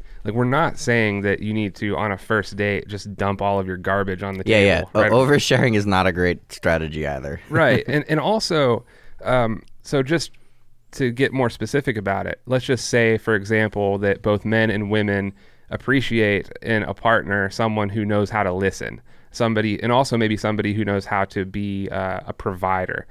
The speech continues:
Speaker 1: or, you know, has their stuff together, let's say. And maybe that's not you right now, but that's who you want to be.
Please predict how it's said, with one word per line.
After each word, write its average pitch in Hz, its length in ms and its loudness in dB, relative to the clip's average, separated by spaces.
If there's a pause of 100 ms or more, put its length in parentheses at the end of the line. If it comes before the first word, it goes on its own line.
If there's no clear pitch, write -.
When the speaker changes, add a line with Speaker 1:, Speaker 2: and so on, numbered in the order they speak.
(440)
Speaker 1:
or, 98 380 2
you 101 60 -2
know, 95 160 2
has 104 260 0
their 95 100 0
stuff 95 280 -2
together, 87 320 -6
let's - 200 -12
say. - 220 -8 (640)
And 135 500 0 (560)
maybe 170 420 2
that's 139 280 2
not 131 300 2
you 123 280 2
right 113 300 2
now, 113 600 0
but 120 120 -4
that's 117 220 0
who 127 100 0
you 117 240 0
want 107 360 -2
to 104 120 -4
be. 113 480 -4